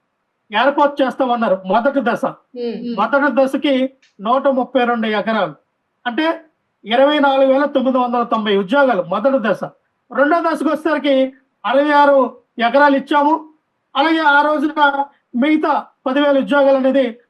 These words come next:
Speaker 1: వస్తాయి రెండో దశలో అని చెప్పి అదానీ డేటా సెంటర్ వారు చెప్పడం జరిగింది.
Speaker 2: మ్మ్.
Speaker 1: కానీ ఈ రోజున గమ్మత్తు ఏంటంటే రాష్ట్ర ప్రభుత్వం ఇరవై రెండు వేల కోట్ల రూపాయలు రాయితీ ఇస్తోంది. ఏది వీళ్ళు చెప్తున్నటువంటి Google సెంటర్ అవనివ్వండి,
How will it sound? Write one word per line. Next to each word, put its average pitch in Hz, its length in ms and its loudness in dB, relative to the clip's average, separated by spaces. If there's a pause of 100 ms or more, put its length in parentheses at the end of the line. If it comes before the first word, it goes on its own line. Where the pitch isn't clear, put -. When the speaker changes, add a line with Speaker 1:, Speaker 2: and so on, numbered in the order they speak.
Speaker 1:
వస్తాయి 285 500 0
రెండో 262 300 2
దశలో 277 300 0
అని 247 100 -2
చెప్పి 254 480 -2 (220)
అదానీ 262 360 0
డేటా 240 300 0
సెంటర్ 240 260 -2
వారు 226 220 -4
చెప్పడం 277 260 0
జరిగింది. 208 580 -8
Speaker 2:
మ్మ్. 202 120 -8
Speaker 1:
కానీ 320 160 2
ఈ 311 140 4
రోజున 320 420 -2
గమ్మత్తు 330 320 0
ఏంటంటే 277 720 2 (520)
రాష్ట్ర 285 400 2
ప్రభుత్వం 320 560 -2 (460)
ఇరవై 302 380 0
రెండు 302 240 -2
వేల 294 220 2
కోట్ల 277 320 -2
రూపాయలు 277 420 -2
రాయితీ 285 380 0
ఇస్తోంది. 254 540 -2 (720)
ఏది 302 320 0
వీళ్ళు 294 260 0
చెప్తున్నటువంటి 294 640 -2
Google 285 440 0
సెంటర్ 269 300 -2
అవనివ్వండి, 247 640 -4